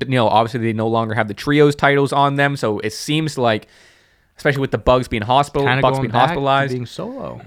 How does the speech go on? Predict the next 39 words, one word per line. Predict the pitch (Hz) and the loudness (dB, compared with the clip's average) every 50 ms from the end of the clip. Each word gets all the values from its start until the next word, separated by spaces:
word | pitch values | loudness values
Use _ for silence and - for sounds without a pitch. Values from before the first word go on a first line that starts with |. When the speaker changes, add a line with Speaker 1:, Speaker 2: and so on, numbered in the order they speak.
| - | -18
Speaker 1:
it | - | -16
seems | - - - 139 143 151 143 143 | -12 -2 0 2 2 2 2 2
like | 147 139 131 | 2 2 2
he's | - 127 120 - - _ _ _ | 0 -4 -6 -6 -10 _ _ _
going | - 127 127 127 120 | 2 4 4 4 4
back | 120 120 - | 2 2 2
to | - | -2
solo. | - - - 131 131 131 135 135 131 131 131 | -4 2 4 4 6 6 6 6 6 6 4
This, | 123 - 120 107 - | 2 0 -4 -2 2
uh, | - 117 113 107 | 4 4 4 4
he's | 104 117 113 104 | 2 0 -2 0
back | - 120 120 - | 2 2 2 0
with | 117 - | -4 -4
Don | - 120 113 110 107 101 | -4 -2 -2 -2 -4 -4
Callis, | - - 131 139 143 147 147 147 143 147 - - - | 0 0 2 2 2 2 0 0 -2 -4 -10 -10 -10
the | 120 | -6
little, | 110 107 120 123 120 - | -4 -4 -2 -2 -4 -6
Speaker 2:
Mm. | 117 113 | -6 -6
Speaker 1:
little | 107 110 110 110 | -4 -2 -2 -2
bit | 101 113 | 0 -2
of, | 110 107 101 113 | -2 -2 0 0
um, | 107 107 104 101 101 101 - | 0 0 0 -2 -6 -8 -10
the | 110 | -12
cleaner | - - - 151 143 147 151 151 156 156 160 160 143 | -12 -6 -2 0 2 4 4 6 8 8 6 6 2
Speaker 2:
Yeah. | 123 104 107 | -2 -2 2
Speaker 1:
coming | 110 151 151 147 | 2 2 2 2
Speaker 2:
Yeah, | 143 | 4
Speaker 1:
back. | 147 151 151 147 147 139 | 4 4 6 4 4 2
Speaker 2:
nothing | 120 117 - - 117 | -2 -6 -2 0 2
wrong | 113 113 113 139 | 2 4 4 4
Speaker 1:
Um, | 139 135 | 2 2
Speaker 2:
with | - - | 2 2
that. | 170 190 202 190 - - | 2 4 4 2 -2 -2
Speaker 1:
but | - 117 - | -4 -2 0
Speaker 2:
Big | 147 139 | 2 2
Speaker 1:
this, | 139 139 - | 2 2 2
Speaker 2:
fan. | 104 104 104 101 101 - _ | 0 -2 -4 -6 -10 -14 _
Speaker 1:
he, | - - - 170 190 202 190 - | -10 -4 -2 0 0 0 -2 -2
v-, | - 135 120 113 | -6 -8 -8 -10